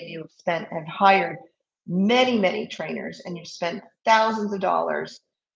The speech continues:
um, trying to get this problem solved. Now, I am, it's been a while since I've done a live, but I've got a couple of links. I got a link for you. And, um, let me see, I think I can put it over here.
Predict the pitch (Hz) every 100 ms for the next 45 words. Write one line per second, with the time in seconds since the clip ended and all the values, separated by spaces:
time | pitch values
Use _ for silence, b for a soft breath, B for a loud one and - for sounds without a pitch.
0 | _ 196 170 - - 185 175 175 175 160
1 | - 160 160 160 - - 151 57 - -
2 | _ _ _ _ _ _ _ _ - 214
3 | 190 185 - - _ _ _ _ _ _
4 | _ _ _ _ 208 214 240 247 240 233
5 | 208 190 175 180 226 214 - _ _ -
6 | - _ _ - 208 165 175 165 175 170
7 | 160 165 165 160 156 - 156 156 156 156
8 | - 160 160 147 - 175 185 226 208 214
9 | 214 214 202 190 185 180 - 190 202 190
10 | 180 175 180 160 156 151 156 233 233 _
11 | B B B _ _ - 185 175 170 175
12 | 175 175 - - 170 160 160 165 170 180
13 | - 175 180 - - - - - - -
14 | - - - - 50 -